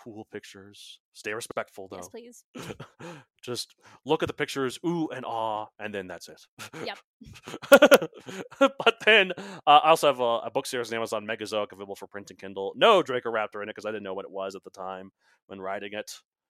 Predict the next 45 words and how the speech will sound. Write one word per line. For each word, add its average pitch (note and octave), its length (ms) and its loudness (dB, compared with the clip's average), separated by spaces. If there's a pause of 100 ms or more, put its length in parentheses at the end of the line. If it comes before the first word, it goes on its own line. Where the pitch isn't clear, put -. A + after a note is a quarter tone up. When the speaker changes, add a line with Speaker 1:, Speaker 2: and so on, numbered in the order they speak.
(320)
Speaker 1:
But G2+ 100 -6
I G2+ 60 -8
do A#2 300 -10
have F#2+ 760 -10 (120)
another G#2+ 200 -6
podcast G2+ 420 -10
called G2+ 180 -12
The F#2 160 -16
Writ D#3+ 240 -6
Wits, - 380 -10 (460)
where G#2 100 -10
two A#2 200 -12
twits - 300 -10
talk G#2+ 160 -12
about F#2+ 200 -14
writting. G#2 360 -10
One A2+ 260 -8
of G#2+ 60 -10
those G2+ 180 -6
twits - 360 -10
is F2+ 240 -14
Mister G2+ 260 -12
Greg G#2+ 360 -6
himself, A2+ 420 -6
the A2+ 60 -10
one G#2 140 -6
who G#2 100 -16
did G#2 120 -16
not G#2 160 -8
survive F#2+ 600 -8 (100)
Speaker 2:
Oh. A#3+ 320 -8
Speaker 1:
a - 60 -8
dinosaur A2+ 480 -4
being G#2 220 -10
thrown G#2 280 -6
at G2+ 160 -6
him. A#2 340 -6
Speaker 2:
Yes, A#3+ 200 -10
poor A#3 160 -16
Greg. A3+ 280 -12 (200)
Speaker 1:
<laughs> F#3 260 -14
Poor F3+ 140 6
Greg. A#2+ 360 -2
Bye, D3+ 240 4
Greg. G#2+ 400 -4